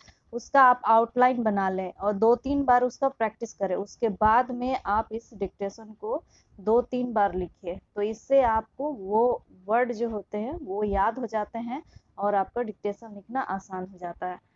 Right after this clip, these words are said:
तो चलिए शुरू करती हूँ, Three तक count करूँगी। One, two, three, start। Headline देंगे, अमरनाथ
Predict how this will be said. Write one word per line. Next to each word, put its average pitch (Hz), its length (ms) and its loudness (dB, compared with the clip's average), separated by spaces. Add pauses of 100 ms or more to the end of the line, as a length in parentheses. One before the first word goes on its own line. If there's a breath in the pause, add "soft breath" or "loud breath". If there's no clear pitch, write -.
(200)
तो - 60 -6
चलिए 254 280 4
शुरू 277 220 -2
करती 277 280 0
हूँ, 302 100 -2
Three 214 240 -2
तक 180 200 -4
count 185 240 -10
करूँगी। 185 360 -10
One, 190 480 -4 (100)
two, 196 320 -4 (140)
three, 175 220 -10 (180)
start। - 460 -12 (2000)
Headline 254 380 2
देंगे, 214 400 -2 (1000)
अमरनाथ 208 1300 4